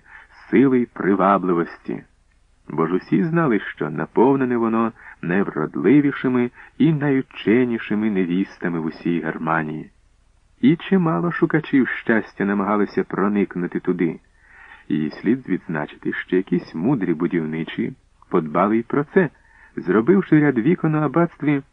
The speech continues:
мало не при самій землі. Так що навіть череватий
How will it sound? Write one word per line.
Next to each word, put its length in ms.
мало 320
не 100
при 160
самій 360
землі. 440
Так 180
що 180
навіть 380
череватий 720